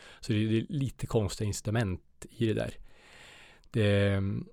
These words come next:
sam-, samtidigt så är det ju, det händer ju ändå grejer i, i marknaden kring det där. Och då är ju sen, eh, bolag som, som Saver till exempel, ett nystartat, som tar de där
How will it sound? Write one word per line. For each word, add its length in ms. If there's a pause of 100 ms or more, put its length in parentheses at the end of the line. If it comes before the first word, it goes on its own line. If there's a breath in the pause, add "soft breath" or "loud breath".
(480)
sam-, 340
samtidigt 360
så 80
är 60
det 60
ju, 100
det 260
händer 380
ju 20
ändå 140
grejer 300 (420)
i, 360 (340 loud breath)
i 140
marknaden 460
kring 280
det 60
där. 180
Och 60
då 80
är 40
ju 140
sen, 360 (380)
eh, 280
bolag 380
som, 340
som 140
Saver 320
till 140
exempel, 420 (200)
ett 80
nystartat, 600 (500 loud breath)
som 260
tar 200
de 100
där 200